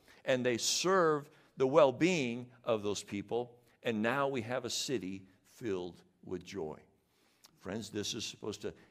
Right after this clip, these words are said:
envision us. And let's make a safe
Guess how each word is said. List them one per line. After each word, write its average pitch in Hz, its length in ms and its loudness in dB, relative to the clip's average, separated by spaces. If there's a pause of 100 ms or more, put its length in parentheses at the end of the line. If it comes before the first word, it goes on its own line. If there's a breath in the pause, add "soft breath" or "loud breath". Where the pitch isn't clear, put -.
(120)
envision 82 640 -6
us. - 380 -14 (2000 soft breath)
And 95 280 -6
let's 139 340 -6
make 120 260 -6
a 104 40 -6
safe 131 520 -6